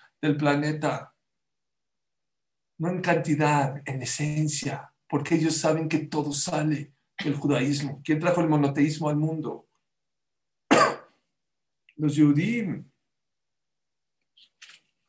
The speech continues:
Pero hay que, hay que valorarnos, hay que saber quiénes somos. La semana pasada les dije que Albert Einstein, en una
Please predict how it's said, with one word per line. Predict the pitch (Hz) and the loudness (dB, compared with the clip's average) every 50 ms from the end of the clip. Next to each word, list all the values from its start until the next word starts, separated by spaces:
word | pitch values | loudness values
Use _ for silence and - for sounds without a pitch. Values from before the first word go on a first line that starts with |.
| _ _ _ _ _ _ _ _ _ _ _ _ - _ _ _ _ _ _ _ _ _ _ - | _ _ _ _ _ _ _ _ _ _ _ _ -20 _ _ _ _ _ _ _ _ _ _ -14
Pero | - 135 139 | -6 -4 -4
hay | 143 139 | -2 0
que, | 165 147 - - - - | 0 -2 -2 -2 -4 -6
hay | - 139 - | -8 -8 -4
que | - 151 | -2 -2
valorarnos, | 143 147 147 139 123 143 135 143 139 139 143 143 135 135 - - - - | 0 0 0 0 0 0 0 0 0 0 0 0 0 0 -2 -6 -10 -12
hay | - 139 | -12 -10
que | - 160 | -8 -6
saber | - 160 151 143 139 | -4 -4 -4 -4 -4
quiénes | 139 165 160 156 151 151 - | 0 0 2 2 2 0 0
somos. | - 156 160 175 170 151 131 - - - - _ _ _ _ _ _ _ _ _ _ _ _ _ _ _ _ _ _ _ _ _ _ _ _ _ _ _ _ _ _ _ | 0 0 0 2 0 0 -2 -4 -6 -12 -16 _ _ _ _ _ _ _ _ _ _ _ _ _ _ _ _ _ _ _ _ _ _ _ _ _ _ _ _ _ _ _
La | - 135 120 | -8 -6 -2
semana | 156 160 156 156 | 2 2 2 4
pasada | 156 139 - - 151 139 151 143 143 - - - - _ _ _ - | 2 0 2 2 2 2 2 2 0 -2 -6 -14 -20 _ _ _ -6
les | 160 131 135 | -6 -4 0
dije | 151 156 147 - 156 | 0 0 0 0 -2
que | 135 160 | 0 2
Albert | 156 156 147 160 143 - 165 | 2 4 4 2 0 0 0
Einstein, | 165 160 143 - - 147 131 131 143 - - | 0 0 0 -2 -2 -4 -4 -4 -6 -8 -6
en | 139 135 143 | -2 0 2
una | 151 147 143 135 127 123 120 - | 2 2 2 0 0 -2 -6 -10